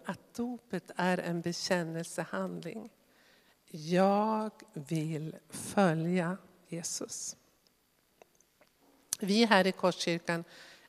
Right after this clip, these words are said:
är ju en baptistisk kyrka, vilket gör att vi endast praktiserar troendedop. Vi vill praktisera det som vi tror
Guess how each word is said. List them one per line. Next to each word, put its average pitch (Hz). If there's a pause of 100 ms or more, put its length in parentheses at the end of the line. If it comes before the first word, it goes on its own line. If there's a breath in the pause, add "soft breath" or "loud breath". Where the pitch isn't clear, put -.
(120)
är 202
ju 240
en 240
baptistisk 202
kyrka, 185
vilket 196
gör 208
att 202
vi 208
endast 185
praktiserar 175
troendedop. 180 (1500 loud breath)
Vi 226
vill 294
praktisera 240
det 214
som 202
vi 196
tror 240